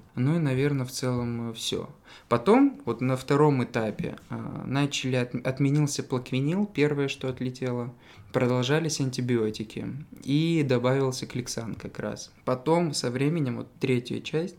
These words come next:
отлетели антибиотики полностью, и сейчас... и, кстати, это тоже очень острый вопрос, что многие пациенты, приезжая к нам, они не понимают, чем мы их лечим. Ну, то есть, если объективно, кто-то из, там, слушателей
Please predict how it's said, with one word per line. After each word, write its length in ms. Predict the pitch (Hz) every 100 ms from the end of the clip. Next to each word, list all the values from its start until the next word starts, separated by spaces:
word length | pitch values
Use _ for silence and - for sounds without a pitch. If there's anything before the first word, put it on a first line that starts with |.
| -
отлетели 580 | 117 123 123 139 127
антибиотики 680 | 123 120 127 123 123 123 170
полностью, 640 | - 143 190 156 - 123
и 300 | - 135 160
сейчас... 640 | 151 - 127 - 156 196 - - - -
и, 60 | 139
кстати, 300 | - 190 180
это 180 | 175 156
тоже 300 | 165 165 139
очень 280 | 131 - 131
острый 260 | 131 123
вопрос, 400 | 117 120 135 147
что 160 | 147 -
многие 320 | 117 131 117
пациенты, 520 | 110 117 - 139 147 123
приезжая 500 | - 117 120 123 117
к 100 | -
нам, 320 | 123 160 165
они 380 | 110 117 123 131
не 300 | 131 131 135
понимают, 720 | 135 123 120 120 123 156 131 - -
чем 280 | - 120 120
мы 100 | 117
их 160 | 120
лечим. 440 | 113 107 - 120 127 - - -
Ну, 160 | 170
то 120 | 170 165
есть, 140 | 147
если 240 | 143 -
объективно, 580 | 143 131 127 - 190 226
кто-то 320 | 160 - 127 123
из, 220 | 117 117
там, 200 | 117 113
слушателей 560 | - 139 - - 117